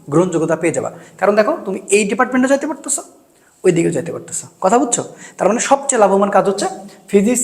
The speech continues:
কেমিস্ট্রি, ম্যাথ এবং ম্যাথ, সরি, ফিজিক্স, কেমিস্ট্রি, আইসিটি, ম্যাথ প্লাস বায়োলজিটা দাগানো, ঠিক আছে? তো সবসময় একটু দুই মার্ক বা তিন মার্ক কম পাবা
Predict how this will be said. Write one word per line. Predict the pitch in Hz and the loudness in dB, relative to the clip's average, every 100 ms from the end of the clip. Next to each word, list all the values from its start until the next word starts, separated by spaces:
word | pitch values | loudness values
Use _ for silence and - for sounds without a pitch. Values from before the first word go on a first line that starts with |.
| - | 0
কেমিস্ট্রি, | 208 214 - 226 | 0 0 -4 -4
ম্যাথ | 180 208 - - - - | -2 0 -2 -10 -20 -12
এবং | 170 160 147 | -8 -4 0
ম্যাথ, | 160 220 - - - - | 2 2 0 -14 -20 -6
সরি, | - 143 | -2 0
ফিজিক্স, | - 226 247 | 0 0 2
কেমিস্ট্রি, | 220 226 226 | 0 2 2
আইসিটি, | 202 240 233 | 2 0 -4
ম্যাথ | 311 185 180 | -2 2 2
প্লাস | - 143 | 0 0
বায়োলজিটা | 139 131 127 120 | 2 0 -2 -6
দাগানো, | 123 - - _ _ _ _ _ _ | -8 -12 -18 _ _ _ _ _ _
ঠিক | - | 0
আছে? | 262 - - - - - _ | 0 0 -6 -12 -20 -20 _
তো | |
সবসময় | - 214 - 247 330 | -4 -2 0 -2 -2
একটু | - | -2
দুই | 151 160 | -2 -2
মার্ক | 170 - - - | -2 -4 -12 -12
বা | 147 | -4
তিন | 165 147 | -2 0
মার্ক | 202 | 0
কম | - 123 | -2 -4
পাবা | - - | -4 -10